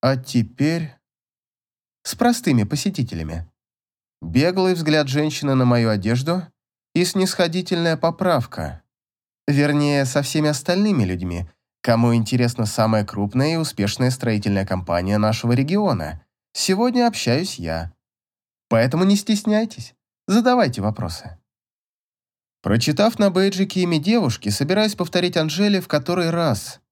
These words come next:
что меня в их компании ничего не интересует.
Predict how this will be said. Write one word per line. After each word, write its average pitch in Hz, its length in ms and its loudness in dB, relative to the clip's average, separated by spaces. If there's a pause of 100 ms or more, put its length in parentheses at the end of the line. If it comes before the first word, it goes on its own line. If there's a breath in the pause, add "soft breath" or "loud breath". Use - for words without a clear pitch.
(320)
что - 260 0
меня 220 260 2
в 220 60 2
их 202 100 -2
компании 208 520 2
ничего 175 580 2
не 170 140 2
интересует. 147 880 0